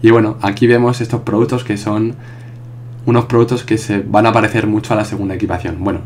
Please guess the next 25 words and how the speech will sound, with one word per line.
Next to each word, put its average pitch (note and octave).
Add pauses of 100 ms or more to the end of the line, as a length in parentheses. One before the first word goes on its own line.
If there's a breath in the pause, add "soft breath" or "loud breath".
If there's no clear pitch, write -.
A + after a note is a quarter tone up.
tampoco F#2+
se G#2
van G2+
a G2+
parecer G2+
mucho, A2+ (300 loud breath)
pero G2+
estos A2
productos A2+
tienen G#2+
los G2
colores B2+ (380 loud breath)
que G#2+
van G#2+
a -
estar G#2+
presentes G#2
en G#2
la G2
segunda F#2+
equipación. F2 (320 loud breath)
El G#2
blanco B2+ (140)
y G2+
el F2+